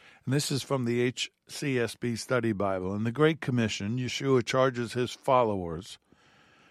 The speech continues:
to make disciples of all nations by going to them, winning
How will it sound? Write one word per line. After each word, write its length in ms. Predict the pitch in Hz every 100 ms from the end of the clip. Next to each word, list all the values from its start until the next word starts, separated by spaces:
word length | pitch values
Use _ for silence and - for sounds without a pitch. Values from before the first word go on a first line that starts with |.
| _
to 80 | 131
make 280 | 127 135 127
disciples 760 | - - 156 156 123 123 110 - _
of 100 | 113
all 220 | 120 127 127
nations 600 | 127 135 113 110 110 110
by 200 | 110 107
going 580 | 104 131 160 156 120 98
to 180 | - 101
them, 400 | 85 82 107 139 _ _ - - - -
winning 580 | 120 147 127 113 131